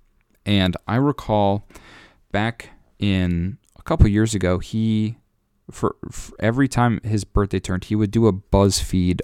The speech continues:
article based on the age he was turning. There's, like, BuzzFeed articles for every year of being born.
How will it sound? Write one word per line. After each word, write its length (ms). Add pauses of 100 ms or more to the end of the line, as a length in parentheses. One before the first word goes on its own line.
(100)
article 460
based 420
on 460 (240)
the 200
age 140
he 80
was 140
turning. 300
There's, 180
like, 180
BuzzFeed 420
articles 320
for 300
every 320
year 360
of 380 (100)
being 280
born. 360